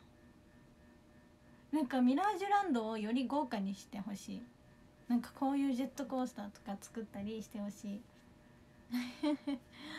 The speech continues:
なんか私、本当にその最近、その、なんていうんですかね、最近じゃないけど、なんか、結構、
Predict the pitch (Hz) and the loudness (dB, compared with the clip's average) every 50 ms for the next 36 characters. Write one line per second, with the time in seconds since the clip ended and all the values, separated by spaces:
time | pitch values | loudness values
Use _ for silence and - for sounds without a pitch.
0 | - - - - - 285 285 247 - 247 240 240 240 285 254 - 277 269 262 254 | -10 -12 -4 2 4 4 6 6 4 4 4 4 2 0 0 0 2 4 4 4
1 | 240 285 311 339 - 339 330 311 311 302 277 240 240 - 220 214 214 - 269 254 | 4 4 2 2 2 0 0 0 2 2 2 2 0 -2 -4 -4 -4 -2 0 0
2 | 247 247 - 254 247 247 262 269 254 233 214 240 - - 226 220 214 214 214 220 | 0 0 2 2 4 4 4 4 2 2 0 -2 -4 -4 -4 -4 -4 -4 -4 -4
3 | 220 214 214 214 208 208 208 208 - - 214 202 208 - 277 302 320 - 392 403 | -4 -6 -6 -6 -4 -4 -6 -6 -8 -10 -10 -8 -6 -2 -2 -2 -2 -2 -4 -6
4 | 403 381 403 415 381 370 381 285 262 214 196 214 214 214 202 247 - - - - | -4 -2 0 2 4 4 4 2 0 -2 -2 -2 -2 -2 -4 -6 -8 -12 -20 -20
5 | - - - - - - - - - 226 220 208 - 208 196 - - - - - | -20 -18 -18 -18 -18 -20 -16 -8 -6 -6 -4 -4 -6 -8 -8 -8 -10 -16 -20 -20
6 | - - - - - - - - - - - - - - - - - - - - | -20 -20 -20 -20 -20 -20 -20 -20 -20 -20 -20 -20 -20 -20 -20 -20 -20 -20 -20 -20
7 | - - - - - - - - - - - - - - - - - - - - | -20 -20 -20 -20 -20 -20 -20 -20 -20 -20 -20 -20 -20 -20 -20 -20 -20 -20 -20 -20
8 | - - - - - - - - - 339 339 339 - 240 214 185 - | -20 -20 -20 -20 -20 -20 -20 -6 -4 -4 -2 -2 -2 -4 -4 -4 -4